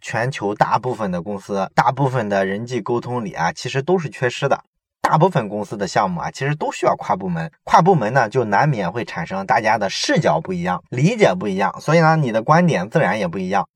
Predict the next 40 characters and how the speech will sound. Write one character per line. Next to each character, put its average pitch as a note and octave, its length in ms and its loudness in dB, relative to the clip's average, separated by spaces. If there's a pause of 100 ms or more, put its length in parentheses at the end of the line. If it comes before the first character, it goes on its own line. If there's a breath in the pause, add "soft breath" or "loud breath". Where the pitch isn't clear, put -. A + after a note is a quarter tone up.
那 E3 100 0
你 G3 140 2
怎 F#3+ 160 0
么 G#2 140 -4
处 - 240 -8
理 E3 160 0
这 C#3 120 0
种 A#2 160 -2
有 B2+ 140 -2
分 F3+ 240 0
歧 - 140 -4
的 D3 100 2
观 F#3+ 260 0
点 D#3+ 320 -4
就 G3+ 120 -8
非 F#3+ 100 -8
常 F3+ 160 -4
重 F#3 80 -6
要 E3+ 160 -2
了。 F3 140 -4 (180)
这 E3 100 2
种 F#3+ 200 0
不 D#3+ 100 -2
同 C3+ 240 -4
的 C#3+ 100 4
观 D#3 280 2
点 A#2+ 180 -2
啊， F2 240 -4
如 A#2+ 180 -4
果 G#2 160 0
一 G2+ 160 -4
旦 C#3+ 220 0
处 - 220 -4
理 F2+ 120 -4
的 F#2+ 200 -6
简 F#2+ 200 -4
单 G#2 160 -8
粗 - 140 -4
暴 D3+ 220 6
了， F#2 100 0